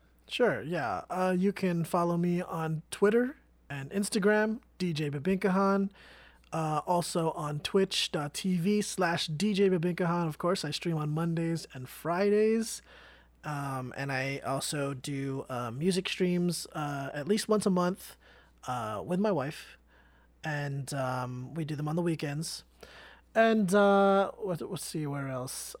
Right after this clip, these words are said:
Um, oh, I have, uh, I'm a part of the Bastos Crew, which we have been doing a monthly podcast,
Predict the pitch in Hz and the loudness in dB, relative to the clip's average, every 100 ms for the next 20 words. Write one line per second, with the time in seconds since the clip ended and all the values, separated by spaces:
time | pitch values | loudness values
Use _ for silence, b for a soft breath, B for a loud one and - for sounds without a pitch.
0 | - 156 156 160 160 165 185 165 170 180 | -6 -4 -2 -2 -2 0 0 2 2 2
1 | 180 - - 180 185 196 202 - - - | 2 0 0 2 4 4 0 -8 -16 -18
2 | _ _ - 160 156 151 147 143 - _ | _ _ -6 -2 0 0 -2 -4 -6 _
3 | _ _ - 156 147 - 156 151 160 156 | _ _ -8 -6 -4 -2 -2 -2 -4 -4
4 | 147 160 147 151 - 214 - - 254 262 | -4 -4 0 0 4 4 4 2 0 0
5 | _ 165 160 - 160 160 160 156 143 151 | _ -2 -2 0 0 0 2 0 -2 -2
6 | 143 143 143 139 143 - 151 143 143 143 | -2 -2 -4 -6 -8 -10 -8 -6 -6 -4
7 | 160 185 196 180 180 170 190 208 - | -2 2 2 2 0 2 0 0 -4